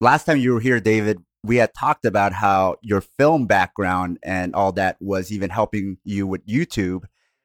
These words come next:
And now it's come full circle, and you're using that script writing background and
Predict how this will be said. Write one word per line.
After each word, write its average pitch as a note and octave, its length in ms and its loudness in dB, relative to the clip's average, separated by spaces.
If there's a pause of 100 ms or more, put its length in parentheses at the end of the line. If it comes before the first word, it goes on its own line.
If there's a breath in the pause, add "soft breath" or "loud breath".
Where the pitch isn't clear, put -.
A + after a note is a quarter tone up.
(360)
And A#2 160 0
now A#2+ 220 4
it's A2 100 -2
come B2+ 220 -4
full B2+ 220 -2
circle, A#2 640 2
and A2 120 -4
you're A2 120 -2
using A#2 380 -2
that G2+ 220 0
script - 380 -2
writing G#2+ 320 2
background G2 720 0 (160)
and G2+ 320 -2